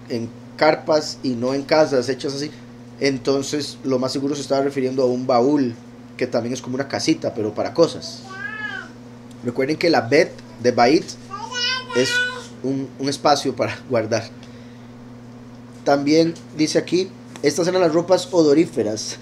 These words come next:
que olió Yitzhak cuando Rivka le vistió a Jacob para recibir su bendición. Eh, me da risa lo de odorífero, ¿verdad? O sea, como olían, pero, o sea, a lo que se refiere el comentario es que cuando Jacob entra vestido de Esaú,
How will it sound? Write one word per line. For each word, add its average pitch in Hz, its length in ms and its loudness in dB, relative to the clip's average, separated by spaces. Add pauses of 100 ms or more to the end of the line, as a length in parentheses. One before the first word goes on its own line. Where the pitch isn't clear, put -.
(240)
que 143 120 2
olió 139 220 4
Yitzhak 165 440 4
cuando 131 240 2
Rivka 131 260 2
le 151 120 4
vistió 143 260 2
a 147 40 6
Jacob 143 360 2
para 131 160 2
recibir 120 280 0
su 131 100 -2
bendición. 127 380 -2 (1500)
Eh, 131 540 4 (200)
me 127 80 -2
da 127 60 2
risa 139 180 2
lo 131 80 2
de 120 200 0 (100)
odorífero, 120 460 0 (580)
¿verdad? 127 240 0 (300)
O - 40 -20
sea, 127 140 -2
como 127 200 0
olían, 139 320 2
pero, 127 240 0
o 131 60 -4
sea, 135 160 2
a 135 40 4
lo 139 80 2
que 135 80 -4
se 131 80 -2
refiere 147 180 2
el 180 40 2
comentario 175 420 4
es 165 80 0
que 170 120 0
cuando 139 600 2 (1120)
Jacob 160 360 4
entra 180 260 2
vestido 147 380 2
de 175 80 2
Esaú, 156 440 4